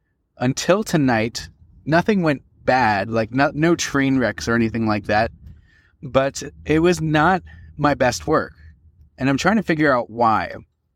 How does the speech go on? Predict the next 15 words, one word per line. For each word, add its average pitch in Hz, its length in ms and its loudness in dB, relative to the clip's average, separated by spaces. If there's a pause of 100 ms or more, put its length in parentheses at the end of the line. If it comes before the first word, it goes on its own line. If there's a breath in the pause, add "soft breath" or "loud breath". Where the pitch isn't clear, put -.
(640)
Um, 117 340 0 (140)
so 143 300 -2
essentially, 160 580 0 (840)
I 139 120 2
knew 175 240 2
that 147 220 2 (200)
this 147 380 0 (160)
gig 143 260 2
is 127 200 0
in 123 160 2
downtown 131 480 2
Denver, 120 360 0
which 120 260 -4
is 117 120 -8
typically 131 680 -2